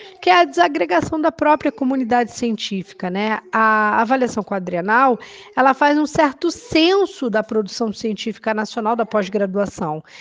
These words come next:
E a gente perder essa possibilidade de acompanhar a evolução do nosso Sistema Nacional de Pós-Graduação, ele pode gerar também um apagão de dados na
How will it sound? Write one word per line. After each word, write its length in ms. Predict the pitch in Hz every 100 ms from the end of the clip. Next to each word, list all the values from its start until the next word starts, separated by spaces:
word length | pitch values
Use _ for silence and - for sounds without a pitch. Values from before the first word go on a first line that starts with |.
| - - -
E 80 | 254
a 100 | 269
gente 1040 | 240 285 359 349 - 339 320 302 262 - -
perder 720 | 277 247 214 180 233 302 320 - - - -
essa 280 | 131 -
possibilidade 960 | - 233 - 226 208 185 226 254 247 196
de 100 | 185
acompanhar 760 | 220 - 233 254 220 220 247 269
a 60 |
evolução 640 | 233 190 214 202 - 214 214
do 120 | 202
nosso 220 | 196 190
Sistema 360 | - - 202 196
Nacional 340 | 196 202 180
de 80 | 180
Pós-Graduação, 920 | 180 185 185 165 170 165 269 285 254 - - - -
ele 140 | 370
pode 260 | 370 330 262
gerar 240 | 311 302
também 260 | - 311 320
um 80 | 339
apagão 420 | 392 339 302 330
de 140 | 311
dados 480 | 392 320 339 330 247
na 180 | 220 226